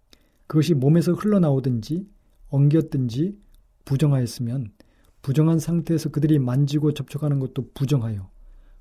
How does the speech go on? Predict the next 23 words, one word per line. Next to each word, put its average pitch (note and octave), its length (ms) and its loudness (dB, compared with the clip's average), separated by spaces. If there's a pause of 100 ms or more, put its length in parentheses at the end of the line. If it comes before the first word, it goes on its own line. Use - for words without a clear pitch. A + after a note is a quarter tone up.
(100)
그것을 B2 380 -6
정결하게 D3 520 4
하는 D#3 220 2
정결 D3 320 2
의식이 C#3 480 -4 (140)
요구되었습니다. D#3 760 -2 (1300)
그런 E3 240 4
후에야 C#3+ 580 4
정상적인 D3+ 640 2
생활로 D3 560 -4 (160)
돌아갈 A#2 320 -6
수 - 140 -10
있었습니다. C#3+ 520 -10 (1040)
유출이 E3 320 2
멈추면 E3+ 640 4
칠 - 200 -4
일 G#3 100 4
후에 F#3+ 200 2
흐르는 F#3 420 2
깨끗한 F3 600 -2
물에 D3 220 2
목욕을 C3 480 0
하고 A2+ 360 -8